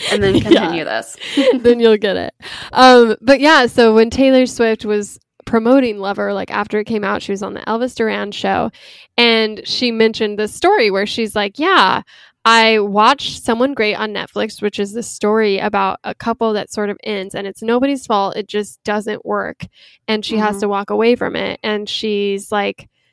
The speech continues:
Speaker 2: she, it moved her so much that she started waking up from dreams where she was living out the scenario,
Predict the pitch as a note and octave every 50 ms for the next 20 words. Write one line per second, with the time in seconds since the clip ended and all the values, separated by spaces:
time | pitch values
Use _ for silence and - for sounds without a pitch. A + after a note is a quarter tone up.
0 | _ _ _ - - - - - - A3+ A3 - G#3+ A#3 B3+ B3+ B3 B3+ B3 A#3
1 | - A#3 A#3 B3+ B3+ - A3 G3 G#3 A3 G#3 - - G3+ G3+ G3+ G3 G3+ G#3 G3+
2 | G#3 - G#3+ G3 G3 G3+ G#3 A#3+ _ - G#3 G3 G3+ F#3+ - G#3 G#3+ A3+ A3+ G#3
3 | F#3+ G3 G3 - - - G#3 G3+ G3 G3 - G3+ G3 G3 F#3+ G3 G#3 G#3 G3 G3+
4 | G3 G3 G3+ - - A3 G#3 - - G3+ G3 G3+ A#3+ B3+ A#3+ G#3 F#3 F#3+ F#3 F#3
5 | G3